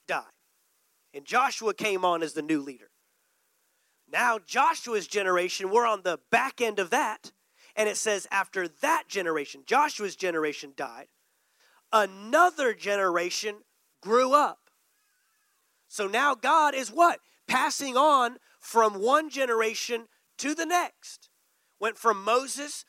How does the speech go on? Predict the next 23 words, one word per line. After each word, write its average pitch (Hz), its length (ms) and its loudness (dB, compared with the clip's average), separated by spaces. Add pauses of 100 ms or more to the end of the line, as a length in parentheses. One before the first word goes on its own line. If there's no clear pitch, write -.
(180)
to 277 120 -4
Joshua. 294 640 -2 (320)
Moses' 226 640 -2
crew 269 240 -4
didn't 254 240 -10
get 269 180 -2
in. 294 220 -6 (400)
Joshua's 240 580 -4
crew 262 260 -10
got 269 260 0
in. 294 220 -6 (220)
But 214 140 -8
now 208 160 -2
Joshua's 254 600 -4
crew 233 440 -2 (520)
has 208 260 -6
passed 226 420 -6
on, 285 260 0
and 220 140 -8
now 220 140 0
we've 226 120 0
got 240 200 -4
the 247 180 0